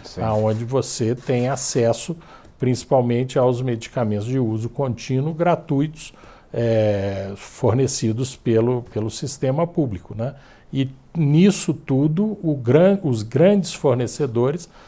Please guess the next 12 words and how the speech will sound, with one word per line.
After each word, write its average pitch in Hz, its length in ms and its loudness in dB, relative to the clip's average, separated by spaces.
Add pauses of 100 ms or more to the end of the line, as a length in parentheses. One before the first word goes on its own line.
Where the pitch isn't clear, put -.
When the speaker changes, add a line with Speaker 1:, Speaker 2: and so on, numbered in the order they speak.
(180)
Speaker 2:
são, 151 600 6
não 123 320 4
exclusivos, 131 760 -2
né, 120 140 -4
mas 120 220 -2
os 98 140 -4
grandes 143 380 0
fornecedores 120 840 -2 (360)
são 151 280 0
normalmente 165 760 4
as 147 240 0
empresas 143 640 2